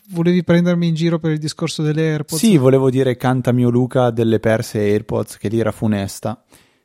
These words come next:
Speaker 2: E raccontaci, perché ci hai lasciato la scorsa volta un po' in s-, con la suspense, dicendo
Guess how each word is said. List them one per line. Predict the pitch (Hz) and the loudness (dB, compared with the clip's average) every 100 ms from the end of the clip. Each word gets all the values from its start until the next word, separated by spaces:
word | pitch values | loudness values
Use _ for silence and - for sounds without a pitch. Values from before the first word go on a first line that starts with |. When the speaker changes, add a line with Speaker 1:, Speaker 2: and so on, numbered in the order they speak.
| _ | _
Speaker 2:
E | - 110 98 95 92 92 110 _ _ - | -14 -10 -10 -10 -12 -14 -18 _ _ -8
raccontaci, | 120 - 156 123 104 - | -6 2 4 4 0 -2
perché | 113 113 120 117 | -2 0 0 0
ci | 131 | 2
hai | |
lasciato | 123 147 135 | 0 0 0
la | 123 | 0
scorsa | - 131 - | -2 -6 -4
volta | 120 123 110 | -4 -4 -6
un | |
po' | 104 104 | -6 -8
in | 104 | -8
s-, | - - | -14 -16
con | - | -8
la | 104 | -8
suspense, | - 107 - 104 104 - | -8 -14 -8 -6 -6 -10
dicendo | 101 - 101 95 90 | -14 -10 -6 -4 -6